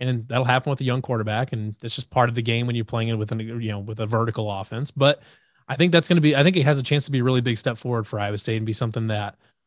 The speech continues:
um, will help change the pace of the, ch-, help change the pace a little bit and take advantage of, uh, all the, the athleticism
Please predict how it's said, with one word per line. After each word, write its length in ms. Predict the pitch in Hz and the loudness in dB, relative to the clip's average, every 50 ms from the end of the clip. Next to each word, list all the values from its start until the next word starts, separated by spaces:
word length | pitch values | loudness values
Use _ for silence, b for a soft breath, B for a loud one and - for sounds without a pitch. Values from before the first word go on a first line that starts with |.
| _ _ | _ _
um, 380 | - 117 110 104 104 101 98 95 - _ | -8 -6 -4 -4 -4 -4 -8 -10 -14 _
will 120 | - 127 | -6 0
help 140 | 113 143 139 | 0 0 0
change 220 | - - 143 131 123 | 2 0 0 0 0
the 60 | 120 | -2
pace 280 | - 127 123 120 - | -2 -2 -2 -2 -2
of 60 | - 123 | -4 -4
the, 220 | 123 117 113 110 | -4 -4 -4 -6
ch-, 160 | - - - - | -8 -10 -12 -6
help 180 | - 156 151 - | -4 -4 -2 0
change 200 | - 151 147 135 | 0 0 2 2
the 60 | 123 | 2
pace 240 | - 135 131 123 - | 2 0 0 0 0
a 40 | |
little 220 | 135 131 127 127 123 | 0 0 0 0 0
bit 260 | 120 131 131 143 - _ - | 0 0 -2 -2 -4 _ -4
and 240 | 127 117 117 113 | -2 -2 -2 -2
take 200 | - - 127 117 | -2 -2 -2 -2
advantage 480 | - 123 117 117 120 127 123 113 107 113 | -2 -2 -2 -2 -2 -2 -2 -2 -2 -2
of, 200 | 110 110 107 107 - _ _ - | -2 -2 -2 -4 -10 _ _ -12
uh, 240 | 113 110 110 104 104 | -6 -4 -4 -4 -4
all 200 | 98 110 113 120 | -2 0 0 0
the, 160 | 117 107 101 101 _ _ _ _ 131 | 0 -2 -6 -10 _ _ _ _ -16
the 240 | 123 120 110 104 101 | -12 -10 -10 -8 -6
athleticism 760 | 113 104 - 113 110 113 120 120 110 - 110 104 104 101 101 | -8 -8 -4 -2 -2 0 0 -2 -2 -4 -4 -6 -6 -8 -8